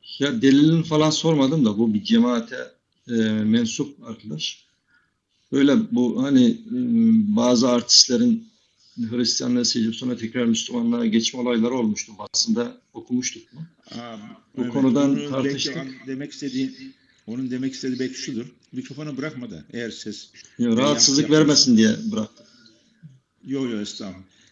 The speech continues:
Speaker 2: Şimdi şu manada yani gerçekten Müslüman olup olmadığıyla ilgili sorgulamak için söylüyorsan bu doğrudur.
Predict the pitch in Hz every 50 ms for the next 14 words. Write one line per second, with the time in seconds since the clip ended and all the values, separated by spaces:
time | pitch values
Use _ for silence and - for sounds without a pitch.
0 | _ _ - - - 151 156 151 - - - _ _ _ _ _ - 131 127 127
1 | - - 147 151 131 101 107 110 104 110 110 101 104 107 123 131 127 123 123 123
2 | - _ _ _ _ _ _ _ _ 135 143 160 156 - - 139 - - - 131
3 | 123 123 123 123 - - 135 131 127 123 123 123 127 127 123 131 143 147 143 147
4 | 147 139 117 135 135 131 123 127 123 127 113 104 110 123 131 165 190 - - -
5 | - - 135 127 117 120 131 131 131 135 147 143 - - - 113 107 - - 101
6 | 92 90 87 82 78 - - - 196 - _ _ _ _ _ _ _ _ _ -
7 | 117 123 135 135 131 123 101 82 80